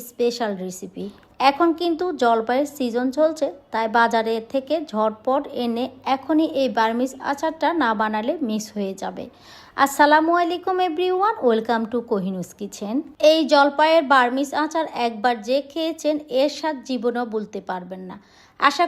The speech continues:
করছি আজকের রেসিপি আপনাদের কাছে খুব ভালো লাগবে এবং সহজ লাগবে। তাহলে চলুন চলে যাচ্ছি মূল রেসিপিতে। এখানে আমি এক কেজি জলপাই নিয়েছি। জলপাইগুলোকে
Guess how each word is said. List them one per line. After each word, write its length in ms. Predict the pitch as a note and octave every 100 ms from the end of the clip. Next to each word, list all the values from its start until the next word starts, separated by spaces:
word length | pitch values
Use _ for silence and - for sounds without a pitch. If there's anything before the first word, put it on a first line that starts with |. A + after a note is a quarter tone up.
| F4
করছি 240 | E4+ - F4 - A#3+
আজকের 300 | A#3+ B3+ A3+
রেসিপি 340 | A#3 A#3 C4+ D4 B3+
আপনাদের 320 | B3+ G#3+ B3 C#4
কাছে 180 | C#4+ D#4+ -
খুব 140 | - C#4+ A#3
ভালো 180 | A3 G#3 G#3
লাগবে 260 | G3+ G3+ C4+ - B3
এবং 140 | C#4+ D4 A3
সহজ 260 | G#3 G3 -
লাগবে। 220 | G3 - - -
তাহলে 280 | A#3+ C#4 D#4+ D#4+
চলুন 220 | D#4+ F4+ F4+
চলে 180 | C4 G#3+
যাচ্ছি 240 | G#3 G#3 A#3 G#3+
মূল 140 | F#3+ F#3
রেসিপিতে। 520 | F3+ G3+ G#3 F#3 G3 G#3 _ _ _ _ _ _ -
এখানে 380 | C#4+ D4+ E4 E4+ D#4+
আমি 140 | E4 E4 C#4
এক 80 | C4+ -
কেজি 240 | C4+ A#3 D4+ A3+
জলপাই 360 | G#3 G3+ G#3 G3+
নিয়েছি। 360 | G3 F3+ - - G#3 - G#3
জলপাইগুলোকে 800 | A#3+ B3 C#4 C4 D4 D4 D4